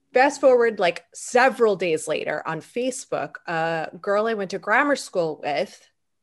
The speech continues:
uh, posted a picture that she gave birth to her second child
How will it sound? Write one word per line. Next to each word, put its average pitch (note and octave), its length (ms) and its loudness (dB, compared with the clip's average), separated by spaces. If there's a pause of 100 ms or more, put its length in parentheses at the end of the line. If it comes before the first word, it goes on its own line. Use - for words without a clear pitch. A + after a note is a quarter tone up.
(140)
uh, E3 200 -2
posted A#3 460 0
a G#3+ 40 -6
picture F3+ 560 -4
that E3 220 -4
she E4 300 0
gave G3 320 2
birth D#3+ 320 -4
to D#3+ 100 -10
her E3 120 -6
second D#4 400 -6
child E3 540 -4